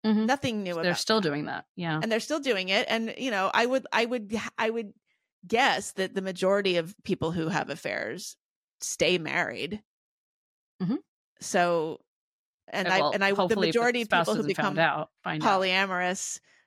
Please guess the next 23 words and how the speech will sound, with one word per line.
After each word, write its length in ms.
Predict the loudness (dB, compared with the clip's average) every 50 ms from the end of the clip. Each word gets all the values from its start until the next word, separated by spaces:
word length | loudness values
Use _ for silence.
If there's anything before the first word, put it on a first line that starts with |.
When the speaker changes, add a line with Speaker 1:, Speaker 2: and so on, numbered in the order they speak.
| _ _ _ 0
Speaker 2:
I 120 | 2 2
mean, 220 | 2 0 -4 -4 -2
just 220 | -2 -2 -2 -2
in 100 | -4 0
my 220 | 0 2 2 2 0
anecdotal 580 | 0 -2 -2 -2 -2 -2 -2 0 0 -2 -4 -6
expe-, 240 | -8 -8 -6 -4
the 80 | -4 -2
people 280 | -2 -2 -2 0 0 0
I 120 | 0 0
know, 380 | -4 -4 -4 -2 -2 -2 -2 0 2
everybody 640 | 2 2 2 0 -2 -2 0 0 0 0 0 0 0
I 100 | 0 0
know 260 | -2 -2 -2 -4 -4
who 140 | -2 -2 -4
has 160 | -2 -4 -4
tried 420 | -2 0 0 2 2 0 -2 -4
polyamory, 720 | -4 -2 -2 -2 -2 -2 -2 -2 0 0 0 0 0 -2 -4 -4
it, 180 | -6 -6 -6 -4
it 120 | -4 -4 -2
ha-, 100 | -2 -2
has 200 | -2 -2 -2 -2
failed, 520 | 0 0 0 0 0 -4 -8 -10 -12 -14